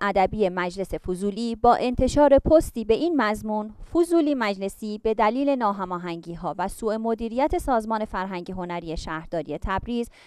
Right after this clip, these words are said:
و علل خصوص کمکاری و کم لطفی رئیس مجموعه جناب آقای میکائیل نظری شاید برای همیشه تعطیل شود، خبر از تعطیلی مجلس فضولی را انتشار دادند.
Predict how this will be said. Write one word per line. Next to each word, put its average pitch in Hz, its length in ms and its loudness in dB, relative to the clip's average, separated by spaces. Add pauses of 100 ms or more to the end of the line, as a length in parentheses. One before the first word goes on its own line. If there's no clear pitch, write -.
(140)
و 262 160 2
علل 330 240 2
خصوص - 400 -8
کمکاری 240 640 -2
و 254 140 -2
کم 240 240 -6
لطفی 302 420 -2
رئیس 277 300 0
مجموعه 202 640 -6
جناب 247 360 -2
آقای 247 340 2
میکائیل 190 420 -4
نظری 185 560 -4 (220)
شاید 320 340 4
برای 196 200 2
همیشه 165 400 -8
تعطیل 180 340 -6
شود، 240 520 0
خبر 160 400 -6
از 165 140 -8
تعطیلی 214 600 -2
مجلس 202 420 -6
فضولی 160 480 -10
را 160 100 -4
انتشار 214 500 -2
دادند. - 420 -14